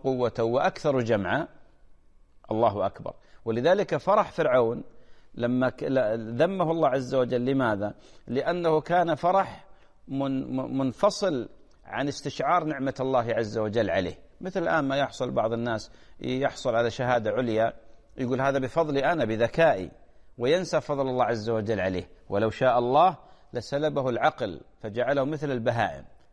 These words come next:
لسلبه العقل وجعله مثل البهائم. بعض الناس الآن يقول لك: "والله م-، عنده أموال، أعطاه الله، غذاه بالأموال والنعم". من وين؟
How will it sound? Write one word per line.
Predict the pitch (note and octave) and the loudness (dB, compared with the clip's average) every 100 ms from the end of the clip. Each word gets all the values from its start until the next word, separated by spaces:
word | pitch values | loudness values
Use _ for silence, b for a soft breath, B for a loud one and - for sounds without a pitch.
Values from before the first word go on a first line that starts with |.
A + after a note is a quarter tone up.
| - - - | -20 -20 -16
لسلبه | G2+ - B2 C#3 B2+ | -14 -4 0 2 2
العقل | A2 A2+ - G2+ | 2 0 -2 -6
وجعله | G2 G#2+ B2+ C3+ | -6 -2 0 0
مثل | B2 | -2
البهائم. | A#2 A2 G#2+ G2 C2 b b - | -2 0 0 -2 -6 b b -4
بعض | A#2 C3+ | -2 0
الناس | D3+ F3+ F3 | 0 0 -2
الآن | D#3+ F3 F#3 F3 | 0 0 0 -2
يقول | D#3+ E3 | -4 -2
لك: | D#3 | -2
"والله | D#3+ D#3+ D3 | -2 2 0
م-، | - C#3 - - A2+ - | 0 -6 -6 -6 -6 -4
عنده | D#3+ E3 D3 | -4 0 0
أموال، | D#3+ F3+ C3 | 2 2 2
أعطاه | B2+ - D#3+ | 0 0 0
الله، | D3+ D#3+ | 2 0
غذاه | B2+ C#3 D3+ F3 | 0 -2 0 0
بالأموال | D3 C#3 C#3+ D#3+ C#3+ | 0 -2 0 2 2
والنعم". | C#3 D3 A#2 G2 - - - C3 | 2 0 0 -2 -6 -18 -10 -4
من | C#3+ | 2
وين؟ | G3 G#3+ A3 | 4 4 2